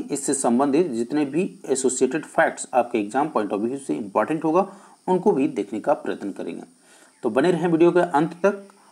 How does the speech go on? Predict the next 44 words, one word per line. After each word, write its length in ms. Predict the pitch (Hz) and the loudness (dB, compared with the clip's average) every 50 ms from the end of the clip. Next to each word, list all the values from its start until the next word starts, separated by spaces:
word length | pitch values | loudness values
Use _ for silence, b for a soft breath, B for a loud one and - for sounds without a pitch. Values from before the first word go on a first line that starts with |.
| b b | b b
और 220 | 113 117 117 101 113 | 2 4 4 6 4
यदि 160 | 127 160 185 | 6 6 6
आप 180 | 180 170 175 - | 4 4 2 2
हमारे 220 | 151 120 120 120 | 2 2 2 2
चैनल 200 | 117 - 131 131 | 2 2 2 0
पर 180 | 127 131 - 95 | 0 -2 -2 -2
नए 220 | 98 110 127 156 | 0 0 2 0
हैं 280 | 165 - 175 226 - - | 0 -2 -4 -8 -6 -6
तो 120 | - 110 | -6 -4
चैनल 240 | 101 - 113 120 123 | -2 0 0 0 0
को 140 | 123 120 107 | 0 -2 -2
subscribe 540 | - 113 101 - - - 123 131 165 214 - - - _ - | -2 -2 -4 -2 0 2 2 4 2 0 -2 -8 -14 _ 0
और 380 | - 117 113 110 107 113 - b b b b b b b b b b b | 2 4 4 4 2 0 -4 b b b b b b b b b b b
बेल 320 | - - - 139 160 180 175 - | -6 0 2 4 4 4 4 2
आइकन 260 | 135 131 - 117 107 | 2 2 2 0 0
को 120 | 110 - 160 | 0 -2 -2
प्रेस 340 | 160 - 160 156 139 - | -2 0 0 0 0 0
कर 100 | - 117 | -2 -4
दीजिए, 300 | - - - - 117 120 - - | -4 -6 -8 -10 -12 -10 -10 -6
so 160 | - 156 160 | -4 -2 0
that 200 | 160 175 175 175 - | 0 0 -2 2 4
कोई 200 | 135 131 139 131 | 6 6 6 4
वीडियो 300 | 113 113 110 123 139 131 | 2 0 0 2 2 2
अगर 120 | 117 107 | 2 0
इस 120 | 104 - - | -2 -4 -2
चैनल 180 | - 117 120 143 | -2 -2 0 -2
पर 140 | 135 - 104 | -2 -2 -2
अपलोड 360 | - - - 123 147 151 147 | -2 0 0 0 0 0 0
किया 120 | - 156 | -2 0
जाता 180 | 143 143 139 156 | 0 2 2 0
है 140 | 139 - 208 | 2 0 0
तो 120 | 208 - | 0 0
आपको 240 | 208 104 104 - - | -2 -2 -2 -4 -6
notification 600 | 104 104 113 127 127 175 - 180 175 170 175 190 | -4 -2 -2 -2 -2 0 2 2 2 2 0 0
मिल 160 | 170 160 147 | -2 0 0
जाए 120 | 156 196 247 | 0 0 0
और 220 | - - 120 110 | 2 2 2 4
आप 160 | 113 110 - | 2 2 0
कोई 160 | - 147 165 160 | 0 2 2 2
भी 60 | 123 | 2
वीडियो 260 | 110 110 104 131 143 | 2 0 0 0 -2
miss 280 | 117 104 110 113 - - | -2 -4 -6 -6 -6 -8
ना 100 | - 78 | -10 -10
करें। 260 | - - - - | -12 -14 -18 -18